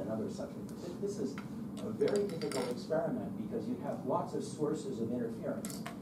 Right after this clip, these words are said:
mainly cosmic rays. Even though you had all this interference, the fact that you were looking for two back-to-back gamma rays followed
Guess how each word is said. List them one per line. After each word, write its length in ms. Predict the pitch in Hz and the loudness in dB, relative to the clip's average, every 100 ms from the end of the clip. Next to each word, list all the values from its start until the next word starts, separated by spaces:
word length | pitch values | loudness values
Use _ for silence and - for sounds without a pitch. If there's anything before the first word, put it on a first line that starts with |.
| 123 | -4
mainly 300 | 117 120 131 135 | 0 2 2 2
cosmic 340 | 117 107 - - | 0 0 -4 -6
rays. 380 | - - - - - - - - - - | -6 -4 -6 -6 -6 -8 -6 -6 -4 2
Even 220 | 202 202 | 6 6
though 140 | 190 | 6
you 80 | 165 | 6
had 80 | 135 | 6
all 140 | 143 | 6
this 200 | 170 - | 4 0
interference, 720 | - - - 190 - - - - - - | 2 2 2 0 0 0 -2 -6 -4 -4
the 100 | - - | -2 2
fact 300 | 185 175 - | 2 4 2
that 140 | 151 - | -2 -2
you 80 | 151 | 2
were 120 | 135 | 4
looking 440 | 135 - - 131 127 - | 4 2 0 0 0 2
for 320 | - - - - - - | 4 4 4 -2 -6 -6
two 200 | - 185 190 | -4 -2 4
back-to-back 680 | 156 147 147 151 - 135 - 120 | 4 4 0 -2 2 2 0 0
gamma 260 | 143 135 | 0 2
rays 480 | 120 113 104 101 - - - - - - | 2 2 2 0 -2 -4 -4 -4 -4 2
followed 500 | 143 139 147 147 | 4 6 6 4